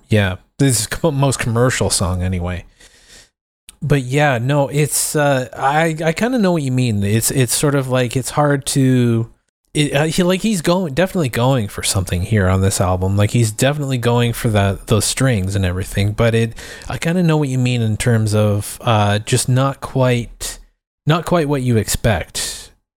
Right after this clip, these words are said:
uh, for, for him. And honestly, I don't, I didn't know what I w-, expected 'cause I'm not that familiar with his music,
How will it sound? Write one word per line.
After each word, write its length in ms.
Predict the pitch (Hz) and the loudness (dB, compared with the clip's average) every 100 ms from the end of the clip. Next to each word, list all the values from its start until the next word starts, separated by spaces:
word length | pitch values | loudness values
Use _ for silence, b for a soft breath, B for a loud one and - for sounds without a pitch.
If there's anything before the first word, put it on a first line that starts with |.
| _ | _
uh, 260 | 113 95 92 | 2 2 0
for, 560 | - 104 92 92 92 - _ _ _ - | -2 -2 0 -2 -8 -16 _ _ _ -6
for 200 | - 98 | 0 2
him. 260 | 98 85 - _ _ _ _ | 2 -2 -8 _ _ _ _
And 160 | 175 190 | -2 2
honestly, 480 | 196 226 262 - 165 | 0 2 0 0 0
I 100 | 151 | 2
don't, 260 | 175 196 | 0 0
I 100 | 147 | -2
didn't 260 | 165 269 226 | 0 0 0
know 160 | 139 190 | 2 2
what 180 | 127 | 2
I 100 | 104 101 | 0 0
w-, 200 | 98 92 | -2 0
expected 520 | 120 - - 110 120 | -2 0 -2 0 0
'cause 160 | - 123 | 0 2
I'm 180 | 156 175 | 2 2
not 200 | 180 135 | 0 0
that 220 | 143 139 | -2 -2
familiar 460 | 123 110 123 120 | -4 2 2 2
with 200 | 104 101 | 0 0
his 240 | 117 98 - | 0 -2 0
music, 460 | 117 117 67 - | 2 0 -4 -12